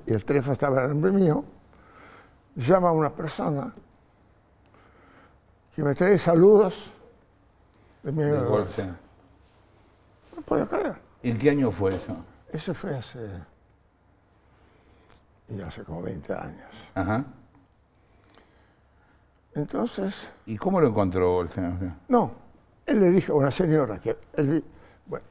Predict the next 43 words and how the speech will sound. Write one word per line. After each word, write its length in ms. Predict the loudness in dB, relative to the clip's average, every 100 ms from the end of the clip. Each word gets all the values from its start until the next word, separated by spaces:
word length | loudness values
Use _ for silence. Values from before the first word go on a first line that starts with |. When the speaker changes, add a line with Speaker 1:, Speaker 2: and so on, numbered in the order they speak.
| _
Speaker 1:
él 100 | 0
le 60 | 2
dijo 140 | 2 0
a 40 |
esa 180 | -2 -4
señora 300 | -2 0 0
que 100 | -2
viajaba 360 | -4 -2 0 2
a 20 |
Buenos 320 | 2 2 2
Aires, 440 | 0 0 -2 -8 -18 _ -20 _ _
dice, 260 | -6 -4 -2
"Buscame 680 | -4 0 0 2 0 -2 -6 -16 _ _ _ _ _ _ -2
Speaker 2:
Ah. 200 | 2 4
Speaker 1:
un 60 |
amigo", 380 | 4 4 4 6
ella 180 | 4 2
buscó 320 | 0 -4 -4
por 120 | -2 0
la 80 |
guía 380 | 2 4 4 2
y 60 | 0
llamó 180 | 0 0
por 120 | 4 6
Speaker 2:
Claro, 140 | 6
Speaker 1:
teléfono. 340 | 2 -4 -6
Speaker 2:
claro, 280 | 0 2 2
claro. 320 | 0 -2 -2 -10 -18 _ -20 -20 -20 -20 _ _ _ _ _ _ _ _
Speaker 1:
"¿Y 60 | 0
dónde 280 | 2 2
está 160 | 0 -2
Goldstein?". 420 | -4 -8 -10 -14 -12
Está, 300 | -12 -10 -8
vive 300 | -6 -4 -4
en 80 | -4
Frankfurt. 600 | -4 -8 -8 -14 -16 -16 -20 -20 _ _ _ _
Se 180 | -14 -8
casó 240 | -8 -8
con 140 | -8 -8
una 100 | -6
señora 260 | -8 -6
alemana. 480 | -8 -8 -8 -8 -12 -18 _ _ _ -20
Pero 360 | -18 -18 -20